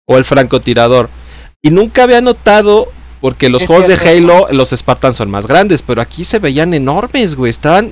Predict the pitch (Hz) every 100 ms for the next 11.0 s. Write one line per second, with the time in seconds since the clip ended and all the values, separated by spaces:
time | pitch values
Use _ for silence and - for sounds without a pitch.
0 | 123 120 123 127 139 190 135 120 135 -
1 | 185 185 139 175 156 160 185 175 139 131
2 | 131 131 147 170 226 440 - - - _
3 | _ _ _ - 165 151 156 180 165 -
4 | 139 143 156 - 147 151 156 147 151 151
5 | 123 110 - 107 107 98 120 - - -
6 | - _ _ _ _ _ _ - 139 147
7 | 147 151 143 139 147 139 143 143 120 -
8 | 127 123 120 110 107 104 139 156 156 123
9 | 117 - - - 143 - 156 147 135 165
10 | - 147 135 160 165 196 202 254 -